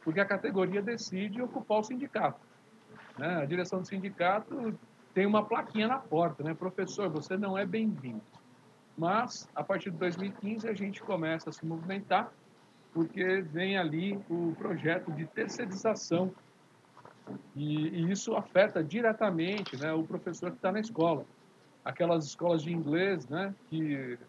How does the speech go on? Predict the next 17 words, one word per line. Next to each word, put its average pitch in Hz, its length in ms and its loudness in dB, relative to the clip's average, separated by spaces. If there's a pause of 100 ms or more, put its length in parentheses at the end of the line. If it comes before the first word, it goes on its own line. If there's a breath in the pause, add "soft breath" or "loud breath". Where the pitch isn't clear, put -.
(200)
é, 127 400 -4
estavam 151 500 2 (120)
fora, 175 420 4 (440)
estavam 135 260 -4
na 170 120 0
rua, 180 360 0
passam 190 340 0
a 208 40 -2
estar 208 220 0
dentro 185 440 0
das 214 180 0
escolas, 147 720 -2 (600)
é, 131 340 -2
oferecendo 170 580 -2
inglês, 175 520 2
espanhol 170 760 2
ou 160 100 2